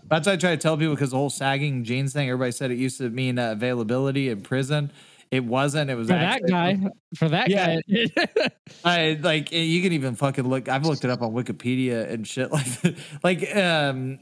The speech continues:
Speaker 1: and other shit. It started as a fucking fashion fucking thing for, eh, like, "Oh, this is what gangsters, whatever." It's like, it didn't start in prison, but Fleet Johnson said it's like, e-,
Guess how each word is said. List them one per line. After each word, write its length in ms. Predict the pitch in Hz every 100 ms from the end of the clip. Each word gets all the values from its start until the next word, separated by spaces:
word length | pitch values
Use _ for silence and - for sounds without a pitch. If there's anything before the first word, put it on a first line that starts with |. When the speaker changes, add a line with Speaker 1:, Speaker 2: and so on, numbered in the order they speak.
| -
Speaker 1:
and 120 | 147
other 220 | 151 147
shit. 300 | - 127 120
It 120 | 131
started 380 | - 160 151 151
as 140 | 135 120
a 80 |
fucking 360 | 113 127 120 107
fashion 540 | - 127 131 - 107
fucking 360 | 104 113 107 107
thing 300 | 98 110 107
for, 220 | 101 117 110
eh, 240 | 107 120
like, 200 | 117 110
"Oh, 160 | 127 123
this 140 | 123
is 40 | 117
what 140 | 113
gangsters, 500 | 104 117 110 120 107
whatever." 520 | 95 107 120 110 107 - - - _ _ _ - - -
It's 120 | 113
like, 100 | 123
it 100 | 120
didn't 220 | 143 131
start 300 | - 131 131
in 120 | 117
prison, 480 | 101 117 113 120 113 -
but 320 | 151 123 - - _ _ _
Fleet 200 | - 165
Johnson 340 | 143 147 135 135
said 180 | 156 135
it's 120 | 135
like, 180 | 139
e-, 20 | 131